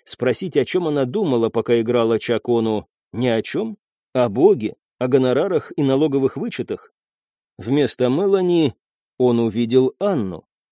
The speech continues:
Она явно пыталась уклониться от встречи, но, застигнутая врасплох, медленно направилась к Кевину. «Анна!»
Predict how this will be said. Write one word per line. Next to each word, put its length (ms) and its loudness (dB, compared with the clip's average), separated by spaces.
Она 200 2
явно 400 2
пыталась 460 2
уклониться 600 0
от 80 -4
встречи, 680 -2
но, 160 0
застигнутая 800 0
врасплох, 680 -2
медленно 460 0
направилась 600 -2
к 80 -20
Кевину. 460 -4
«Анна!» 680 0